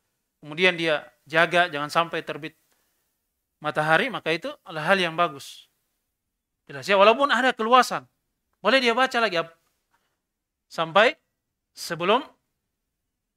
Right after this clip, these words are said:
matahari itu berada pertengahan langit, zawal. Jelas ya?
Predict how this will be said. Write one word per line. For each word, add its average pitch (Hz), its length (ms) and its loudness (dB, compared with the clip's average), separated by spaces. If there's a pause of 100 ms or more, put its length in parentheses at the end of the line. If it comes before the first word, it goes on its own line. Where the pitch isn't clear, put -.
(440)
matahari 165 500 0
itu 202 140 -8
berada 175 420 4 (1120)
pertengahan 190 420 2
langit, 185 380 2
zawal. 160 480 4 (1080)
Jelas 175 180 4
ya? 233 220 2